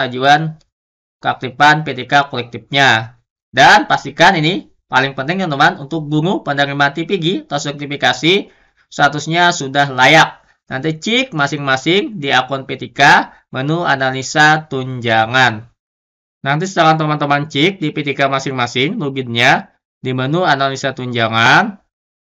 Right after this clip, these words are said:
ke bawah, teman-teman, kesimpulannya silakan nanti dilihat.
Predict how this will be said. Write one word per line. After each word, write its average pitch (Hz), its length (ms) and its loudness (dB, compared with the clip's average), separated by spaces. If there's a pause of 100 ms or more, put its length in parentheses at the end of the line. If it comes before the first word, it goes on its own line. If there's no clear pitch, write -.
(120)
ke 123 80 -12
bawah, 131 480 2
teman-teman, 139 640 2 (320)
kesimpulannya 131 720 -2
silakan 135 400 -4
nanti 131 80 -8
dilihat. 127 600 0